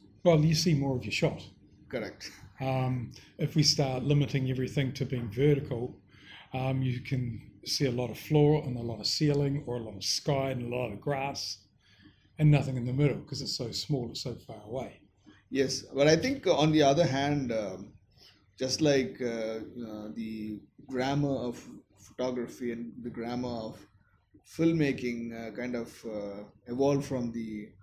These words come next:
Speaker 2: limitations of the medium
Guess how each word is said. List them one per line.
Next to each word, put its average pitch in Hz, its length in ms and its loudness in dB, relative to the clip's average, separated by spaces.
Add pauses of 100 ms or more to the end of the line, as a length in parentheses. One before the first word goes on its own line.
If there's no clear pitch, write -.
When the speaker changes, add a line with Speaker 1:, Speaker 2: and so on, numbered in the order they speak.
(420)
Speaker 2:
limitations 139 720 0
of 127 220 -4
the 107 460 -6 (600)
medium 123 520 -4